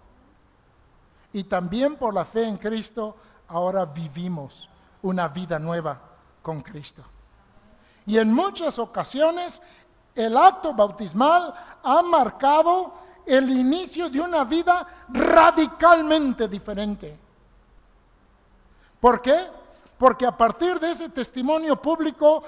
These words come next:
muchos han perdido familia. Me acuerdo de una hermana que estábamos aconsejando hace años y entendió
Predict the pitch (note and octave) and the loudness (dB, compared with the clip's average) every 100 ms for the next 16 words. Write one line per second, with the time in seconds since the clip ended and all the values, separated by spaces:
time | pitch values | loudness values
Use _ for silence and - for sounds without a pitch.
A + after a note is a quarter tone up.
0 | - A3 D#4 D4+ B3 C#4 D4 B3+ A#3 C4+ | -8 -2 -2 -2 -6 -6 -2 -2 -2 -4
1 | C4+ - F#3+ B3 D#4+ D#4 D4+ D#4+ - - | -6 -4 -2 -2 -2 2 2 2 -8 -20
2 | - _ _ _ _ _ _ _ _ _ | -20 _ _ _ _ _ _ _ _ _
3 | _ _ _ _ _ _ _ _ _ _ | _ _ _ _ _ _ _ _ _ _
4 | F#3 - B3+ B3 B3+ A#3 - - - F3+ | -8 0 2 2 2 0 -6 -18 -12 -6
5 | G3+ A#3 A#3+ A3 G#3+ B3+ C4 C4 B3 F#3+ | -4 -2 -2 -2 0 0 0 -4 -6 -12
6 | - A3+ A#3 G#3+ F#3+ G3 - F#3 F#3+ G#3 | -4 -2 -2 -4 -8 -10 -10 -10 -8 -6
7 | A#3 A3+ A3 A3+ A3+ C4+ C4+ C#4 C4+ - | -4 -2 -4 0 2 2 2 -2 -4 -16
8 | - _ _ _ _ _ _ _ _ _ | -20 _ _ _ _ _ _ _ _ _
9 | - G3 G3+ G3 G3+ G3 F#3 A3+ B3 C4 | -10 -4 -4 -4 -6 -6 -4 2 6 6
10 | C4+ C4+ | 6 2